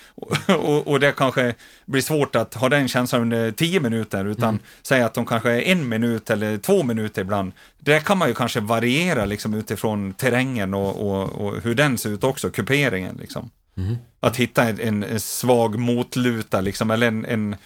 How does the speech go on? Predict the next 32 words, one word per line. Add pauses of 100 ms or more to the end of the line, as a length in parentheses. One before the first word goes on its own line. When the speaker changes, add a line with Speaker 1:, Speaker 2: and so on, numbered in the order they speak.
(160)
Speaker 1:
en,
eh,
lite
plattare (180)
stakåkningsparti
som
övergår
i
en,
i
en,
eh, (420)
motluta.
Det
är,
såna
är
ju
perfekt,
tänker
jag,
och,
och
Speaker 2:
Mm.
Speaker 1:
liksom (560)
få
stegra
upp
farten. (220)
Allt
sker
under